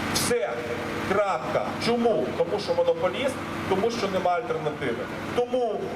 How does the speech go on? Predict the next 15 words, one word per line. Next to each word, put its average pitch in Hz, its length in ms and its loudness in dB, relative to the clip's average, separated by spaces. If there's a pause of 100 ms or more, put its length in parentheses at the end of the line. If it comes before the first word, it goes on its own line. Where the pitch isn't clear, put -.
наша 233 240 2
головна 247 480 2
вимога, 233 640 2 (400)
щоб 202 120 -2 (220)
це 262 140 2
публічно, 254 800 0
підкреслюю, 208 680 2
акціонерне 220 480 0
товариство, 180 720 0 (480)
яке 247 280 4
будувалось 233 720 2 (360)
десятиліттями, 226 1000 0 (280)
яке 233 280 2
стало 254 340 4
власністю 220 920 0